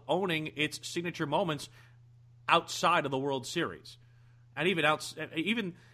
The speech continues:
even the All-Star game, yeah, it was better this year with, uh,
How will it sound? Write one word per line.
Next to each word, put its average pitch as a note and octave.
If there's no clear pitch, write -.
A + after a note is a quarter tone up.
even B3
the F3+
All-Star F#3+
game, C#3+
yeah, F3+
it F3
was E3+
better F3+
this F3+
year F#3+
with, D#3+
uh, C3